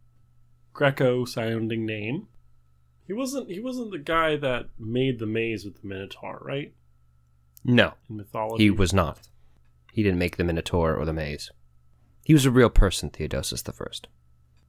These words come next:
Speaker 1: As far as you know, did you ever meet him?
Speaker 2: There's, there's evidence that he exists. I'm not getting in this conversation with you again.
Speaker 1: <laughs> Again?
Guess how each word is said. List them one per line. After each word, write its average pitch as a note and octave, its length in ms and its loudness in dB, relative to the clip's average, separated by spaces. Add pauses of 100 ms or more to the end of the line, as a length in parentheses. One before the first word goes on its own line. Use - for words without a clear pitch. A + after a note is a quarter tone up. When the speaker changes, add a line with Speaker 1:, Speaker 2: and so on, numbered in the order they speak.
(380)
Speaker 1:
As - 100 -20
far G2 260 -8
as F2 120 -14
you C3 120 0
know, A2 180 -2
did F#2 160 -16
you G#2 80 -6
ever G2+ 160 -8
meet G#2+ 160 -4
him? F3+ 120 -6 (1000)
Speaker 2:
There's, B2+ 220 2
there's A2+ 320 4
evidence G#2 360 4
that F#2+ 100 -2
he F#2+ 140 0
exists. D#2+ 380 -2
I'm F#2+ 120 2
not F#2 160 0
getting F#2+ 160 0
in E2+ 60 -2
this E2+ 120 -2
conversation D#2 560 -2
with B1 100 -8
you A#1 120 -4
again. - 260 4 (1500)
Speaker 1:
<laughs> - 120 2
Again? D3+ 600 4